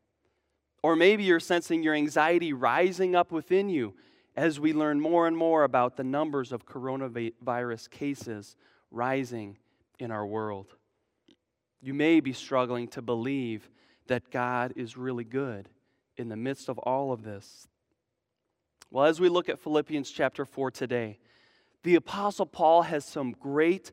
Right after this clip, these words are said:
encouragements for us Christians as we press on towards our destination. Today, we are gonna see that the finish line tells us how to run.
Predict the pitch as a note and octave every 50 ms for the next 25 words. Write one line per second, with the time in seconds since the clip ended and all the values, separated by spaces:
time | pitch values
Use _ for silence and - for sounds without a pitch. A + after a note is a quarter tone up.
0 | _ _ _ - D3 C3+ - - - D#3+ D#3+ D#3 C#3+ - D3 C#3 B2+ - - -
1 | C3+ - B2 C3 C3 - - - D3 C3 A#2+ - - - B2+ G#2+ G2 - - -
2 | _ _ _ _ _ _ _ _ _ - C#3+ C#3+ C#3 D3 E3+ F3 E3+ - - -
3 | E3 C#3+ C3+ - - - D3 D3+ D3+ D3+ D3+ D3+ D3+ D3+ D3 C#3+ - - C#3+ C3
4 | B2+ B2 B2 B2 A#2+ - - B2+ B2 A#2+ A#2+ A#2 A2 - - - C3 A#2 A2 G#2+
5 | G#2+ - - A2+ A2+ - _ _ - - _ - - F#3 F#3+ F#3+ F3 F3 F#3 F3+
6 | F3+ E3+ F3+ F3+ F3+ E3+ - - D#3 D#3 C#3 A#2+ B2+ A#2+ - - A#2+ A2+ - _
7 | - E3+ E3 F3+ E3+ - - E3+ E3+ E3+ E3 E3 E3 E3 E3 _ _ _ _ _
8 | - - - E3 D#3+ D#3 D#3 D3 B2+ A#2+ A#2 G#2 G#2 G#2 - - - _ _ _
9 | _ _ _ _ _ - - B2+ B2+ B2+ C3 B2+ B2+ B2+ B2+ _ _ _ _ _
10 | - - C3 A#2+ G#2+ A2 G#2+ G2+ G2 G2 G2